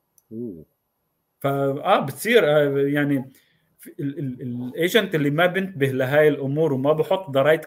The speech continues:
Speaker 2: clauses وما بشيك، هذه واحدة من الشغلات اللي كتير مهمة بنشيك عليها مع ال-، ال-، ال-، ال-، مع ال listing agent أو مع السيلر. بنشيك هذه الأمور حتى نتأكد إنه ما يقع فيها الزباين،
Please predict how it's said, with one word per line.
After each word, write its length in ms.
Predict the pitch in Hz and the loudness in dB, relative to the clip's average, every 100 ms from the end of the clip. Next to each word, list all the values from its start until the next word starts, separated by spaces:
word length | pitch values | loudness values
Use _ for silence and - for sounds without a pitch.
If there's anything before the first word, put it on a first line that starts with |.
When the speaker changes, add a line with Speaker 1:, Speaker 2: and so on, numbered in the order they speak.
| - | -2
Speaker 2:
clauses 600 | 143 156 135 123 110 - | 4 4 4 -2 -8 -12
وما 280 | 123 131 151 | -8 -4 -2
بشيك، 720 | 160 139 180 185 165 113 _ _ _ _ _ - | -2 -2 -2 0 -2 -6 _ _ _ _ _ -8
هذه 120 | 139 | -2
واحدة 240 | 143 175 170 | 0 0 -2
من 100 | 160 | -4
الشغلات 440 | 139 143 156 165 | -2 0 2 0
اللي 100 | 147 | -2
كتير 260 | 131 220 208 | -4 -2 0
مهمة 300 | 165 165 139 | -2 -2 -2
بنشيك 500 | 135 131 147 139 123 | -2 -2 0 0 0
عليها 300 | 135 147 127 | 0 0 0
مع 280 | 143 160 156 | 0 0 0
ال-، 240 | 143 131 _ _ - | -2 -6 _ _ -8
ال-، 200 | 127 127 | -6 -4
ال-، 200 | 123 120 - 131 | -6 -8 -12 -8
ال-، 640 | 120 117 117 117 113 110 _ _ _ _ _ 147 | -4 -4 -2 -4 -6 -12 _ _ _ _ _ 0
مع 140 | 160 | 2
ال 160 | 165 175 | 4 2
listing 220 | - 156 175 151 | -2 -8 -4 -4
agent 160 | 127 120 | -6 -4
أو 120 | 143 | -4
مع 140 | 147 131 | -2 -2
السيلر. 400 | - 170 143 - - _ _ _ | -2 0 0 0 -8 _ _ _
بنشيك 540 | 135 131 175 185 - 156 | -6 0 4 4 4 2
هذه 180 | 151 | 2
الأمور 640 | 127 135 135 143 165 220 - _ | 0 -4 -4 0 0 -2 -8 _
حتى 300 | 160 - 151 | -6 0 -2
نتأكد 520 | 147 180 - 156 156 | 0 -6 0 0 0
إنه 380 | 151 147 143 139 | -4 -2 0 0
ما 180 | 139 196 | 0 0
يقع 300 | 180 143 - | 2 0 -2
فيها 180 | 143 | -4
الزباين، 640 | 127 117 127 135 131 131 127 | -4 -6 -2 0 0 -4 -10